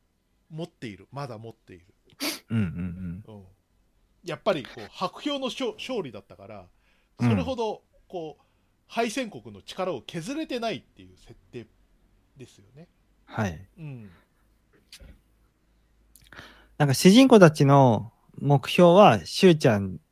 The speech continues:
Speaker 2: がいなくなったけど、再会することじゃなかったっけ？
Speaker 1: そういうことです。
Speaker 2: うん。
Speaker 1: はい。
Speaker 2: だよね、だよね。で、シュウちゃんはで-、で-、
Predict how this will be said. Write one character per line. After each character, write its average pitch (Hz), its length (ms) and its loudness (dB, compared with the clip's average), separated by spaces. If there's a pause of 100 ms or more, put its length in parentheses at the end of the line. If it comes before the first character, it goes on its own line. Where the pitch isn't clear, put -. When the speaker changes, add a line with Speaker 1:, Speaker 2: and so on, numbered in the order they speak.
(140)
Speaker 2:
が 123 140 0
い 127 60 2
な 131 100 2
く 151 80 2
な 143 100 4
っ 135 80 -4
た 113 300 -4
け - 160 -4
ど、 165 180 4
再 147 200 0
会 139 180 0
す - 100 -12
る 127 60 -2
こ 135 100 -6
と 120 100 -6
じ 107 80 -10
ゃ 80 40 -14
な 80 100 -18
か - 100 -20
っ - 60 -20
た - 80 -20
っ - 80 -20
け？ - 160 -16
Speaker 1:
そ 175 240 -10
う 156 60 -8
い - 20 -10
う 131 60 -14
こ 131 100 -18
と 104 120 -20
で 85 120 -20
す。 - 260 -20 (360)
Speaker 2:
う 113 40 -6
ん。 107 40 -4
Speaker 1:
は 95 300 -12
い。 87 100 -20 (880)
Speaker 2:
だ 117 80 -12
よ 80 140 -12
ね、 87 320 -14
だ 95 80 -12
よ 85 120 -12
ね。 78 240 -18
で、 131 140 -6
シ 220 140 2
ュ - 20 6
ウ - 20 2
ち 165 120 -2
ゃ 123 40 2
ん 120 40 0
は 117 80 0
で-、 135 160 0
で-、 165 240 2